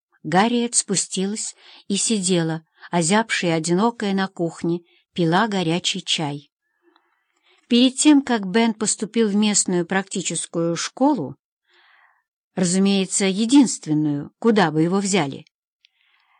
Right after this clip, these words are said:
летние каникулы были почти как те, прежние.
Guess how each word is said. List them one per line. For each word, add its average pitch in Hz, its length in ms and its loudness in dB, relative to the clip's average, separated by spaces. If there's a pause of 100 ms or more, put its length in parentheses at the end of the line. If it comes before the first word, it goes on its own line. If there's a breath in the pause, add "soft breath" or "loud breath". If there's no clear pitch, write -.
(200)
летние 240 480 4
каникулы 180 540 0
были 180 260 2
почти 185 520 -2
как - 280 -6
те, 160 380 -2 (200)
прежние. 160 720 0